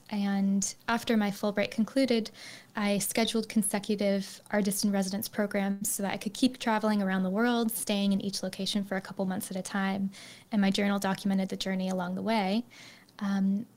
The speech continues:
and it's now getting published. So it's a, a visual travelogue, uh, of eighty paintings, eighty of the, my favorite paintings from the pages.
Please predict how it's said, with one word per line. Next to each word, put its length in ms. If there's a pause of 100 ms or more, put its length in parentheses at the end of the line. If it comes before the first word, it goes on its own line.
and 500 (200)
it's 260
now 300
getting 320
published. 500
So 140
it's 240
a, 240
a 120
visual 380
travelogue, 600 (120)
uh, 320
of 160
eighty 220
paintings, 580
eighty 200
of 100
the, 160 (100)
my 180
favorite 340
paintings 400
from 140
the 80
pages. 600